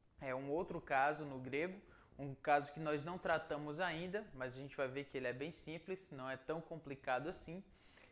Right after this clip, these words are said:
E, por último, a gente vai tratar também sobre o vocabulário e um pequeno exercício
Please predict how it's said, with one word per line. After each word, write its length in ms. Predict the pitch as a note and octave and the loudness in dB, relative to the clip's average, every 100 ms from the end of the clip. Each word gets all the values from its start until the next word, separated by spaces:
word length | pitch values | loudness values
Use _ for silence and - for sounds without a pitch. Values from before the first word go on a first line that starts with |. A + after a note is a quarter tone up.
| - | -10
E, 540 | C#3 D3 D3 C#3+ C#3 - - | 0 4 4 4 0 -4 -4
por 160 | E3+ | 0
último, 340 | E3+ F3+ G3 F#3 | 0 0 -2 -4
a 60 | |
gente 240 | D3+ D#3+ D3+ | -4 -4 2
vai 160 | D3+ | 2
tratar 420 | D3 C#3+ C3 C3+ | 4 2 4 2
também 320 | C3 C#3 B2+ B2+ | 2 0 -2 -4
sobre 440 | - C3 C3 B2+ | -4 -4 -2 -2
o 80 | B2 | -2
vocabulário 840 | C3+ D#3 F#3 E3 D3+ C3 C3 D3+ - - - - - | 0 2 2 2 4 6 6 4 -6 -14 -18 -18 -6
e 100 | F#3 | -4
um 40 | |
pequeno 420 | F#3 G3+ G3+ F3+ | -2 -2 -2 -2
exercício 720 | F3 F3 F3 - D3+ D3 E3 | 0 0 -2 -2 -2 -2 -6